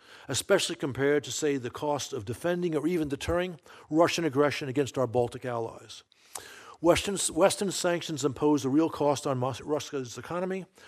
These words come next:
One to one point five percent of G D P growth a year is lost because of the sanctions. And Western military support, especially advanced weapons like the Javelins, nullify Moscow's tank advantage. I salute President Trump for his courage in sending the Javelins to Ukraine.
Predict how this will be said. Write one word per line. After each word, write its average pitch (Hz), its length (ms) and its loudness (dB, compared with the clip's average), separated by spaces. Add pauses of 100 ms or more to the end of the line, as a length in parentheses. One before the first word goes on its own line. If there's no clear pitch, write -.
(220)
One 190 280 8
to 165 120 -6
one 175 200 2
point 156 260 -2
five 151 320 2
percent 156 260 -8
of 123 120 -10
G 147 180 -8
D 151 220 -10 (320)
P 143 160 -8
growth 135 360 4
a - 80 -8
year 135 260 0
is 117 180 -8
lost 120 400 -4 (300)
because 131 340 2
of 139 60 -6
the 123 80 -4
sanctions. 120 600 -10 (760)
And 143 240 2
Western 165 340 4
military 170 440 4
support, 165 520 2
especially 175 460 0
advanced 147 420 0
weapons 147 360 -2
like 139 160 0
the 123 60 -10
Javelins, 151 680 0 (360)
nullify 160 460 6
Moscow's 143 600 -2
tank 131 240 -10
advantage. 117 540 -10 (500)
I 143 120 2
salute 170 360 2
President 135 340 4
Trump 185 260 0
for 135 120 0
his 113 100 -2
courage 156 400 6
in 131 80 -2
sending 147 360 0
the 127 80 -2
Javelins 131 460 0
to 127 120 -6
Ukraine. 110 420 -10